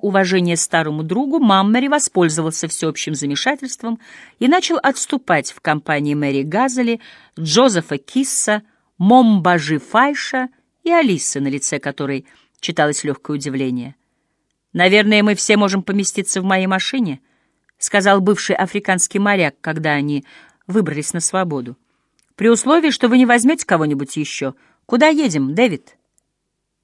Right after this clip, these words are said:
«Не могли бы вы подбросить нас на Френчёрч-стрит?»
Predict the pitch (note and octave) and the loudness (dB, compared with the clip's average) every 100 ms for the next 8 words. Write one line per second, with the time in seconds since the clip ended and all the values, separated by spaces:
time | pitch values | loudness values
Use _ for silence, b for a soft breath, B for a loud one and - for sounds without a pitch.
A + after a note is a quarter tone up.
0 | - C3+ C3+ D3+ C#4 D4+ D4 C#4+ C4 A#3 | -8 -4 -2 -2 -4 -2 -4 -4 -4 -2
1 | B3 A#3 - A3 - G#3 G#3 G3 _ _ | -4 -4 -4 -4 -2 -2 -2 -4 _ _
2 | _ _ _ _ - A3 G3+ E3+ - A#2+ | _ _ _ _ -2 0 0 -2 -4 -6
3 | - - - - - - C3+ - - | -6 -12 -10 -6 -6 -4 -8 -8 -20